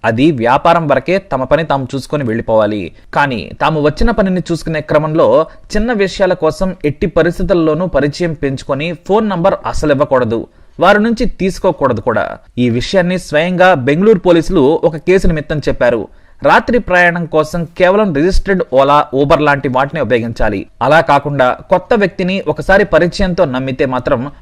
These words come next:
మోసపోతారని హెచ్చరించారు. ఇలా పోలీసులు కొత్తగా వచ్చే వారి కోసం బెంగళూరు వచ్చినప్పుడు జాగ్రత్తగా ఉండాలని సూచించారు. వాస్తవానికి బెంగళూరు మంచి సిటీ, నమ్మకంగా సిటీలో ప్రయాణం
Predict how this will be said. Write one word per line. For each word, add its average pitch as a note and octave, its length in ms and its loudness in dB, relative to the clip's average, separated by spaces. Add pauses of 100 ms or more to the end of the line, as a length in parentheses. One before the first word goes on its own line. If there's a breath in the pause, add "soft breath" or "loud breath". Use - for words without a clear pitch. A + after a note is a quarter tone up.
మోసపోతారని D3+ 680 0
హెచ్చరించారు. B2+ 680 0 (400 soft breath)
ఇలా A3 220 4
పోలీసులు G#3+ 560 0
కొత్తగా F3 420 0
వచ్చే D#3+ 260 0
వారి C#3+ 160 2
కోసం C3+ 480 -2
బెంగళూరు F#3 340 4
వచ్చినప్పుడు D3+ 420 0
జాగ్రత్తగా D#3 500 0
ఉండాలని C3 340 -2
సూచించారు. A2 680 -6 (240 soft breath)
వాస్తవానికి F3+ 580 0
బెంగళూరు D#3 480 2
మంచి C3+ 280 -4
సిటీ, A#2+ 420 -4
నమ్మకంగా G3+ 520 2
సిటీలో D#3+ 380 2
ప్రయాణం B2 400 -2